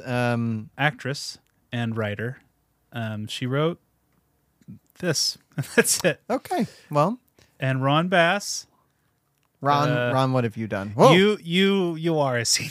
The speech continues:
Speaker 2: <laughs> citizen. I mean, that's not a dig.
Speaker 1: Ron wrote
Speaker 2: You are legitimately a senior
Speaker 1: Ron
Speaker 2: citizen.
Speaker 1: wrote M-, Rain Man, My Best Friend's Wedding, What
Speaker 2: Mm-hmm.
Speaker 1: Dreams May Come.
Speaker 2: Yeah.
Speaker 1: Holy
Speaker 2: Yeah.
Speaker 1: moly.
Speaker 2: Yeah. Yeah.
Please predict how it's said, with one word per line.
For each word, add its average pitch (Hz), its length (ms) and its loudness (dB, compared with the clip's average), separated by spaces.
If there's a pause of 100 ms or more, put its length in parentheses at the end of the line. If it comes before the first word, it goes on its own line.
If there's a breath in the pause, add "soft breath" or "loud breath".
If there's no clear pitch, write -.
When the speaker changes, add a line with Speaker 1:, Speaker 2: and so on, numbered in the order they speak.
Speaker 2:
<laughs> - 80 -8
citizen. - 640 -4 (560 loud breath)
I 147 80 4
mean, 165 320 -2
that's 156 260 4
not 180 200 2
a 156 60 0
dig. 139 140 2
Speaker 1:
Ron 202 220 6
wrote 190 240 4
Speaker 2:
You 170 120 4
are 180 120 6
legitimately 156 680 -2
a 135 60 0
senior 131 300 0
Speaker 1:
Ron 170 220 6 (100)
Speaker 2:
citizen. 135 100 4
Speaker 1:
wrote 117 220 -2
M-, 123 180 -6 (380)
Rain 135 640 2
Man, 107 400 -2 (160)
My 131 160 2
Best 143 320 2
Friend's 139 340 0
Wedding, 110 520 -4
What 131 240 2
Speaker 2:
Mm-hmm. 123 120 -2
Speaker 1:
Dreams 170 420 4
May 185 180 4
Come. 127 540 0
Speaker 2:
Yeah. 120 360 0 (380)
Speaker 1:
Holy 127 260 2
Speaker 2:
Yeah. 180 260 6
Speaker 1:
moly. 120 480 0 (100)
Speaker 2:
Yeah. 151 520 0 (640 loud breath)
Yeah. 147 340 0